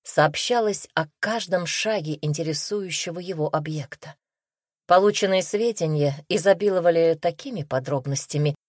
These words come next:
что порой оппоненту начинало казаться, будто он лично присутствует на Тахмиле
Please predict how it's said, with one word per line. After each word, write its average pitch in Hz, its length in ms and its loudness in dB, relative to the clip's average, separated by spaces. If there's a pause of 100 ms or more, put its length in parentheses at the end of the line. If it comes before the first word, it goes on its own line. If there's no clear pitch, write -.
(160)
что - 260 0
порой 214 540 0
оппоненту 190 640 -4
начинало 175 500 -2
казаться, 170 600 -4
будто 151 440 -2
он 190 360 0
лично 175 600 -4
присутствует 151 760 -6
на 156 140 -8
Тахмиле 196 680 -8